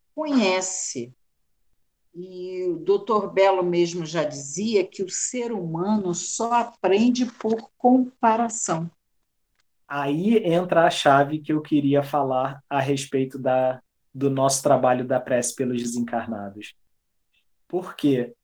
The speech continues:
Speaker 2: se a gente não fala sobre esse tema do desencarne, da morte, da passagem para o outro plano, ele nos é desconhecido.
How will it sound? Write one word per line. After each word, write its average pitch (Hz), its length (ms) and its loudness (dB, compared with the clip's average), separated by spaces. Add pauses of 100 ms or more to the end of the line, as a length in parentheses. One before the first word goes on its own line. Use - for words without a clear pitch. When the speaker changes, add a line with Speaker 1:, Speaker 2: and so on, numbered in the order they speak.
(260)
Speaker 2:
se - 180 0
a 160 60 4
gente 202 320 2
não 254 200 2
fala 139 680 4 (120)
sobre 160 440 -2
esse 175 280 -4
tema 127 520 -2 (540)
do 135 100 -6
desencarne, 131 840 -2
da 120 220 -2
morte, 127 540 -2
da 139 100 0
passagem 131 600 0
para 135 120 -10
o 127 40 -2
outro 123 300 -8
plano, 139 460 2 (440)
ele 170 240 4
nos 185 300 0
é 175 160 10
desconhecido. 185 1300 0